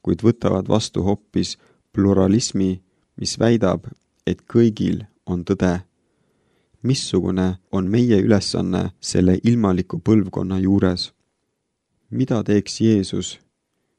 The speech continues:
Me juba teame. Ta läks oma maa kõige paganlikumasse ümbruskonda, kus valgus oli halvem, mitte parem.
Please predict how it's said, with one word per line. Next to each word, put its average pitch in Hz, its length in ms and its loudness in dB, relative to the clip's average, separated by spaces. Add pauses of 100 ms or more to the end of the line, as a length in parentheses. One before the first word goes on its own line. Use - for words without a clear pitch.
(120)
Me 101 140 -2
juba 113 240 4
teame. 98 440 -2 (800)
Ta 98 120 0
läks 113 340 -2
oma 98 180 0
maa 104 280 2
kõige 104 340 2
paganlikumasse 98 1000 -2
ümbruskonda, 98 840 -4 (400)
kus 95 200 -8
valgus 110 380 2
oli 95 180 -2
halvem, 101 440 0 (320)
mitte 107 340 -4
parem. 95 400 -4